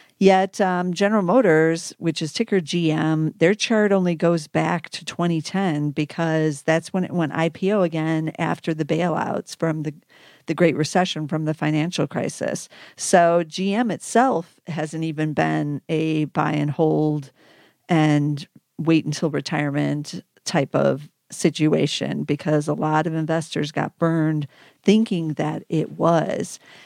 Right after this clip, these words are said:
Um, and I took a look to see what it has done since that I P O, which was, it looks like January twenty eleven.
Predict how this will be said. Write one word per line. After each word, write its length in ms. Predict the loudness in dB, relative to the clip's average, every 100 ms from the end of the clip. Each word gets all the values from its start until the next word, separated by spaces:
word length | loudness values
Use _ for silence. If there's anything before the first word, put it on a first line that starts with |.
| -20 -20 _ 0
Um, 420 | 2 4 2 0 0
and 340 | 2 2 -2 0
I 100 | 0
took 160 | 4
a 80 | 4
look 160 | 4 2
to 100 | -4
see 600 | -2 2 2 4 2 0 _
what 600 | -6 2 6 6 2 -4 -4 2
it 140 | 2
has 200 | 2 0
done 380 | 0 2 2 -2
since 580 | -2 2 2 2 -2 -2
that 300 | 0 2 0 0
I 140 | -2
P 240 | 0 0
O, 100 | 2
which 240 | 2 0 2
was, 380 | 4 4 2 -2
it 140 | -2 2
looks 240 | 0 0
like 120 | -2
January 720 | -2 0 2 2 2 2 2 -2
twenty 440 | -4 -4 -2 0
eleven. 640 | -2 -4 -2 -4 -4 -6